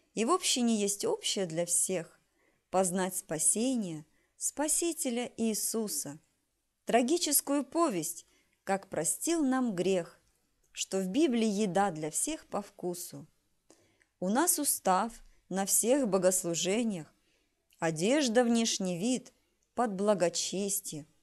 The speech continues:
огарков не тушить, но все сожжения. В беде лихой истрачиваться вместе. Мы знаем,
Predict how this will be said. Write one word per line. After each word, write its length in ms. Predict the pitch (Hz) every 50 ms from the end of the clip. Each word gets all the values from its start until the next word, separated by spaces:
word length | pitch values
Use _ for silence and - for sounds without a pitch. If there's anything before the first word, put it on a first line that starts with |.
| _ _ _ _ _ _ _ -
огарков 640 | 175 190 190 170 196 202 233 277 - - 294 294 -
не 160 | 262 269 277
тушить, 640 | 269 - 262 233 - - - 247 262 247 233 - -
но 120 | 185 175 175
все 220 | - - 180 165
сожжения. 880 | - - 160 151 143 143 147 156 185 247 285 269 226 175 147 147 170 - - - - - - - _ - - - _ _ _ _ _ -
В 120 | - 165
беде 360 | 160 - 240 233 214 277 370 381
лихой 500 | 311 330 311 - - 294 294 302 - - -
истрачиваться 1000 | 240 233 - - - 302 339 339 339 - 302 269 262 262 262 - - - 226 220
вместе. 800 | 208 202 180 170 180 202 208 196 180 - - - - - 147 160 _ _ _ _ _ _ - _ _ _ _ _ _ - -
Мы 160 | 180 190 185
знаем, 640 | 170 185 220 269 320 311 277 220 180 147 143 -